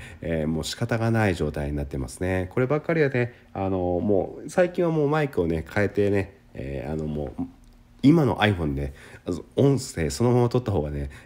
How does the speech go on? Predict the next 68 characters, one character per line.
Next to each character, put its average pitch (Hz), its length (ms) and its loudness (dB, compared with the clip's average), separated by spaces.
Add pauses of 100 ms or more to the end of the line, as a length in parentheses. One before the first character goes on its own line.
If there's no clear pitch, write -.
え 78 260 -2
ー、 - 40 -20
結 - 200 -14
構 101 120 -2
綺 - 160 -2
麗 117 80 4
に 85 100 0
撮 98 100 0
れ 90 80 0
た - 80 -4
り 69 80 -2
と 67 100 -10
か 69 100 -8
す - 160 -6
る 85 60 0
の 76 120 -2
で、 71 160 -4
そ 95 140 -4
っ 92 40 0
ち - 160 -2
に 101 160 2
変 85 120 -4
え - 40 -6
て 87 120 -2
っ - 20 -4
て 69 280 -8 (120)
い - 60 -8
っ 69 40 -10
た - 200 -8
り 73 120 -2
し - 80 -12
て 104 200 0
お 73 80 -6
り 71 80 -4
ま 127 140 -6
す。 - 440 -12
で、 107 100 0
こ 127 100 -2
れ 156 80 2
ね、 160 320 -2
や 131 80 -6
っ - 20 -10
ぱ 151 80 -2
り 139 60 4
ね、 117 60 0
ふ - 160 -10
く 196 140 4
ら 247 100 4
は 226 120 2
ぎ 180 100 2
の 123 120 4
ね、 95 140 2
と 101 120 0
こ 110 120 2
ろ 104 100 4
の 104 100 0
疲 - 240 -6
れ 107 80 2
っ 104 40 -2
て - 140 -4
い 92 40 2
う 82 40 0
の 78 100 -2
は 73 40 -4
ね、 73 220 -2 (840)
や - 100 -10
っ - 20 -10
ぱ - 100 -8